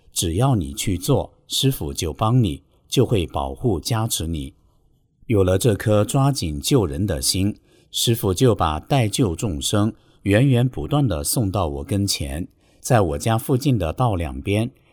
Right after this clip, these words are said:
突然摆起了地摊，从南到北，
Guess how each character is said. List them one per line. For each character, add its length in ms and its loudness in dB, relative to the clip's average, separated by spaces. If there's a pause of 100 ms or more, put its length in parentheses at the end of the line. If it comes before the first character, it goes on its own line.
突 180 2
然 260 2
摆 220 0
起 180 -4
了 120 -10
地 220 -4
摊， 340 -2 (380)
从 240 0
南 240 2
到 220 2
北， 360 -8